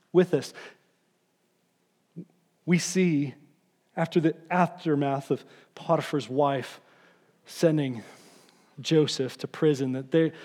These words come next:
that things are not going Joseph's way, Joseph's way. Yet he continues to trust God and keep his promises. And God does. A person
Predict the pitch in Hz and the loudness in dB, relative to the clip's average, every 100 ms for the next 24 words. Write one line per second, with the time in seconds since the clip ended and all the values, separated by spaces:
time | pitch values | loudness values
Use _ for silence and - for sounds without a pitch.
0 | - - 160 214 208 170 165 175 180 170 | -16 -4 6 8 8 8 8 6 4 4
1 | 170 160 143 156 - - 147 143 131 - | 6 6 4 2 2 -2 0 0 -2 -10
2 | _ - 135 131 131 135 131 113 - _ | _ -8 -6 -6 -8 -6 -6 -10 -20 _
3 | _ _ _ _ _ _ _ _ _ - | _ _ _ _ _ _ _ _ _ -20
4 | _ - 147 156 147 - 175 165 147 - | _ -2 0 2 0 -2 0 2 0 -4
5 | 135 147 123 - 127 123 120 139 - 113 | -6 -4 -4 -2 -2 -2 -6 -8 -8 -12
6 | - 117 110 - 101 - - _ _ _ | -10 -10 -10 -14 -18 -20 -20 _ _ _
7 | _ _ _ _ _ _ _ _ _ _ | _ _ _ _ _ _ _ _ _ _
8 | _ _ 139 139 113 107 110 95 - - | _ _ -6 -4 -6 -8 -12 -12 -16 -20
9 | - _ _ _ _ _ _ _ _ - | -20 _ _ _ _ _ _ _ _ -20
10 | - 143 - 180 180 170 | -10 -8 4 4 6 2